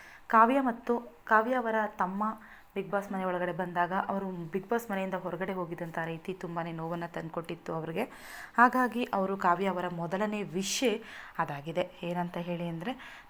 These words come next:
"ನಾನು Bigg Boss ಮನೆ ಒಳಗಡೆ ನಾನು ನನ್ನ ತಮ್ಮನನ್ನ ಮತ್ತೊಮ್ಮೆ ನೋಡಲು ನಾನು ಬಯಸ್ತೀನಿ,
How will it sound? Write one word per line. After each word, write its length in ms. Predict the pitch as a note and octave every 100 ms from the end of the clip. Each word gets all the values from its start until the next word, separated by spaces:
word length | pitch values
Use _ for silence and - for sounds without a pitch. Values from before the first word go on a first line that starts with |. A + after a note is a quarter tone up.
| -
"ನಾನು 420 | E3+ F3+ G3+ C4
Bigg 300 | G#3 F#3+ G3
Boss 320 | F#3+ G3+ -
ಮನೆ 280 | F#3 F3 F3
ಒಳಗಡೆ 640 | E3 E3+ A3+ G3+ F3+ F#3+ -
ನಾನು 240 | F3+ E3
ನನ್ನ 100 | F3 E3+
ತಮ್ಮನನ್ನ 400 | - F3 F3+ E3+ F3
ಮತ್ತೊಮ್ಮೆ 640 | E3 E3 - - B3+ B3+
ನೋಡಲು 460 | G#3 F3 E3+ A#3 C#4+ - - - -
ನಾನು 160 | F3+
ಬಯಸ್ತೀನಿ, 800 | F3+ E3+ E3 - - E3+ F3 F#3